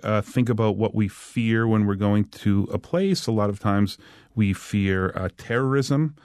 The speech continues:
These days especially, we also fear sort of getting mugged and attacked. But the numbers show, and these are numbers right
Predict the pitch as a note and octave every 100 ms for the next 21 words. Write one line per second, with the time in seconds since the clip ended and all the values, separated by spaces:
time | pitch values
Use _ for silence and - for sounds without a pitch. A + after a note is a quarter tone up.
0 | - _ - A2 G#2+ G#2 F#2+ F#2 - C#3
1 | - C#3 C#3 C3+ C3+ A2 G#2 G#2 G#2+ -
2 | G#2+ - G#2 G2 - G2 F2 F2+ F2+ F2+
3 | F2+ F#2+ A2+ A#2 G#2+ F#2 F2+ - A#2 B2
4 | - - - - - A#2 A#2 A2 A#2+ B2
5 | D3 F#3+ A3 - - - F3+ A#2 G#2+ G#2+
6 | - G2 G#2+ A#2 D3 C#3 C3 A#2+ A2 G2
7 | A2+ D3+